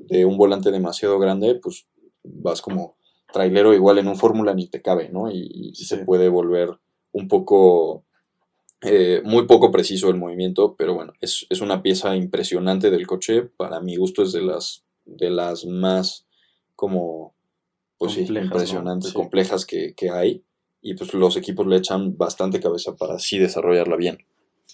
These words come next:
Speaker 1: ¿no?
Speaker 2: Sí, y hay otra, otro dato interesante, es que la mayoría, la mayoría de los, de los volantes tienen el display dentro del volante, ¿no? En,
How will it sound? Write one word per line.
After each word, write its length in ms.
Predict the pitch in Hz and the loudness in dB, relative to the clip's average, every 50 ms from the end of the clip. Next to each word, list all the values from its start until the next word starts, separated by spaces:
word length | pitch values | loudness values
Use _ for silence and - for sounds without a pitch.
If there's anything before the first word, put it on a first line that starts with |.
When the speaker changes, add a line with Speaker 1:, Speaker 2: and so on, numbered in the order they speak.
| _ _ - | _ _ -18
Speaker 1:
¿no? 120 | - - | -16 -14
Speaker 2:
Sí, 400 | - - 117 113 113 113 - - _ | -10 -4 -2 0 0 0 -2 -4 _
y 120 | - 120 127 | 4 6 8
hay 120 | 135 139 | 8 8
otra, 240 | 143 143 - - - | 8 8 8 6 8
otro 240 | 143 143 147 147 143 | 6 6 8 8 10
dato 180 | 143 139 139 | 8 8 6
interesante, 540 | 139 123 117 104 98 - 110 110 110 - 113 | 2 0 2 2 2 2 0 0 0 0 -2
es 100 | 110 - | -2 -2
que 280 | _ - 110 107 - - | _ 0 0 0 0 0
la 100 | - 110 | -2 0
mayoría, 400 | 113 117 120 123 135 143 143 - - | 2 4 4 6 6 6 6 4 0
la 160 | 104 104 104 | -4 -4 -4
mayoría 340 | 101 104 98 104 107 113 120 | -2 -2 0 2 4 4 4
de 60 | 120 | 4
los, 420 | 117 104 95 92 - - - - - | 2 2 0 -2 -6 -10 -14 -16 -14
de 140 | 101 101 95 | -8 -6 -6
los 140 | 101 92 | -6 -4
volantes 580 | 92 101 101 104 104 98 110 110 107 - - _ _ _ _ _ _ _ _ _ - | -4 -2 0 0 0 0 -2 -2 -4 -4 -10 _ _ _ _ _ _ _ _ _ -4
tienen 380 | - 117 113 117 117 117 113 - | 0 0 2 2 2 -2 -2 -4
el 120 | - 104 95 | -4 -6 -6
display 540 | 101 95 - - 113 117 120 123 113 - _ | -6 -8 -6 0 2 2 2 2 0 -6 _
dentro 360 | 110 - 120 117 113 107 98 | -2 0 0 0 0 -2 -2
del 80 | 92 90 | -2 -2
volante, 320 | 92 92 92 90 92 90 | -2 -2 -4 -4 -6 -8
¿no? 200 | 92 101 98 95 | -10 -8 -8 -8
En, 160 | 92 90 92 | -8 -10 -12